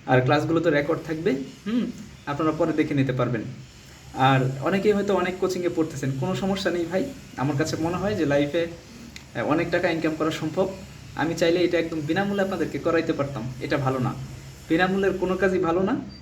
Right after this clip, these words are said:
এই জন্য আমি এক হাজার বিশ টাকা নিচ্ছি। যদি কারো মনে হয় যে না ভাইরে আরেকটু কম বলি, তাহলে আপনি নক দিয়েন না, কারণ এটা একটা মেন্টালিটির বিষয় ভাই, মানসিকতার বিষয়, ঠিক আছে? মানে এক হাজার বিশ টাকার জায়গাতে অর্ধেক দিই, এরকম মেন্টালিটি থাকলেও আপনার আসার দরকার নেই। আমি যেটা করব সেটা হচ্ছে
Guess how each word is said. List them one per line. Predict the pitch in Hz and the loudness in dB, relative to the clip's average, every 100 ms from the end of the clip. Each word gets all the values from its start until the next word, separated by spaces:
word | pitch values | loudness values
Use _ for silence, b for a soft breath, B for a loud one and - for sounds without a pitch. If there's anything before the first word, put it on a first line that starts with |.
| - 147 | -8 -4
এই | 151 | 0
জন্য | 190 180 | 0 0
আমি | 170 | 0
এক | 156 | 0
হাজার | 160 156 | 0 -2
বিশ | 175 | -2
টাকা | - 185 | 0 0
নিচ্ছি। | 165 143 - 214 | 0 -2 -4 -2
যদি | 180 190 | 0 0
কারো | 165 165 | 2 2
মনে | 180 208 | 2 2
হয় | 208 135 | 2 2
যে | 131 | 0
না | 143 139 - - | 0 -2 -2 0
ভাইরে | 143 151 | 2 4
আরেকটু | 147 175 175 | 4 2 0
কম | - 202 | -2 0
বলি, | 190 123 131 - | 2 0 -2 0
তাহলে | 185 185 | 4 4
আপনি | 185 | 2
নক | 160 156 143 | 2 2 4
দিয়েন | 127 131 | 2 2
না, | - - - - - | -2 -8 -12 -20 -12
কারণ | 147 143 | -4 2
এটা | 180 196 | 4 4
একটা | 190 165 | 2 2
মেন্টালিটির | 165 190 180 143 135 | 0 2 2 2 0
বিষয় | 131 127 | 2 2
ভাই, | 113 | 2
মানসিকতার | 123 156 180 127 127 127 | 0 -2 -2 -4 -4 -2
বিষয়, | 117 117 - - - - - | -4 -6 -10 -14 -18 -18 -10
ঠিক | 165 254 | -6 -4
আছে? | - 131 - - - - 123 | -2 -4 -6 -14 -18 -10 0
মানে | 135 131 127 123 - | 2 4 2 -2 -2
এক | 147 | -2
হাজার | 165 165 | 2 0
বিশ | 165 | 0
টাকার | 190 175 | 0 0
জায়গাতে | 170 165 143 | 2 2 2
অর্ধেক | 143 151 143 | 2 0 2
দিই, | 135 147 | 2 4
এরকম | 160 165 | 2 0
মেন্টালিটি | 165 170 160 160 | 0 2 2 2
থাকলেও | 175 180 170 | 0 0 0
আপনার | 160 | 0
আসার | 147 135 135 | -4 -2 -2
দরকার | 131 139 | -2 -2
নেই। | 127 - - B B B B B B - - | -2 -6 -10 B B B B B B -14 -2
আমি | 156 196 220 | 2 2 2
যেটা | 220 226 | 2 0
করব | 202 190 185 208 240 | 2 4 6 6 2
সেটা | 190 190 | 2 -2
হচ্ছে | 185 190 - | -2 -4 -2